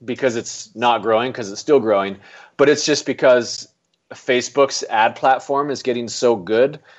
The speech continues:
that we're just getting a lot more inquiries, and we're able to provide better R O I for our clients through Facebook's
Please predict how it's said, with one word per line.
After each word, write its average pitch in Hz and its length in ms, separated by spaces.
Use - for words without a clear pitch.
that 120 520
we're 117 260
just 110 220
getting 120 220
a 110 60
lot 113 180
more 107 180
inquiries, 131 600
and 110 100
we're 117 120
able 113 140
to 104 60
provide 104 380
better 107 240
R 101 220
O 101 60
I 107 140
for 107 160
our 98 80
clients 101 460
through 113 360
Facebook's - 880